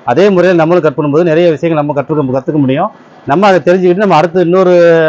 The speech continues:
அளவுகள் வரும்பொழுது, இதே மாதிரியான அளவுகள் வரும்போது அதில் நம்ம அந்த விஷயத்தை நம்ம மேம்படுத்திக்க முடியும். அப்போ சரியா அவங்க செஞ்சு கொடுக்க முடியும் அப்படிங்கிறது தான் நம்மளுடைய கருத்தா இருக்கு. சரிங்களா? நம்ம சேனல்ல அதுதான் நம்ம மெயினா ப-, முக்கியமா அதை வந்து பகிர்றோம். ஏன்னா அளவு ப்ளவுஸ் வந்து நிறைய விஷயத்தை நம்ம கற்றுக் கொடுத்துட்டு இருக்கு அப்படின்னு.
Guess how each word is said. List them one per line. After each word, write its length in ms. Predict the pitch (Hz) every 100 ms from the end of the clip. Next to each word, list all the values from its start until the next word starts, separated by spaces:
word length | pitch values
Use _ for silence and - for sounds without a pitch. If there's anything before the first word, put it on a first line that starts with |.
| 151 143 - -
அளவுகள் 320 | 147 175 160
வரும்பொழுது, 420 | 151 160 151 165
இதே 180 | 160 175
மாதிரியான 320 | 175 165 160
அளவுகள் 240 | 151 156 147
வரும்போது 260 | 139 185
அதில் 220 | 165 165
நம்ம 220 | 156 147 143
அந்த 140 | 139
விஷயத்தை 380 | 135 165 156 247 - - -
நம்ம 280 | 147 156 165
மேம்படுத்திக்க 360 | 170 143 147
முடியும். 360 | 135 135 175 196
அப்போ 160 | 147
சரியா 320 | 165 165 202 180
அவங்க 260 | 160 143
செஞ்சு 80 | 151
கொடுக்க 180 | 151 135
முடியும் 320 | 120 117 104 - - -
அப்படிங்கிறது 440 | 127 156 180 170 151
தான் 180 | 190 190
நம்மளுடைய 340 | 170 165 160
கருத்தா 280 | 143 135 147
இருக்கு. 300 | 131 107 104
சரிங்களா? 320 | 139 135 143
நம்ம 160 | 117 131
சேனல்ல 440 | 139 170 165 202 247 - -
அதுதான் 300 | 135 196 180
நம்ம 180 | 143
மெயினா 160 | 165 180
ப-, 360 | 143 143 139 131
முக்கியமா 300 | 135 170 170
அதை 160 | 147 147
வந்து 180 | 165
பகிர்றோம். 320 | 143 139 117 - - - - -
ஏன்னா 120 | 175
அளவு 320 | 165 190 185
ப்ளவுஸ் 100 | 175
வந்து 160 | 175 190
நிறைய 220 | 165 175
விஷயத்தை 260 | 156 185
நம்ம 100 | 160
கற்றுக் 260 | 139 143 160
கொடுத்துட்டு 320 | 139 139 127
இருக்கு 100 | 131
அப்படின்னு. 300 | 127 120 107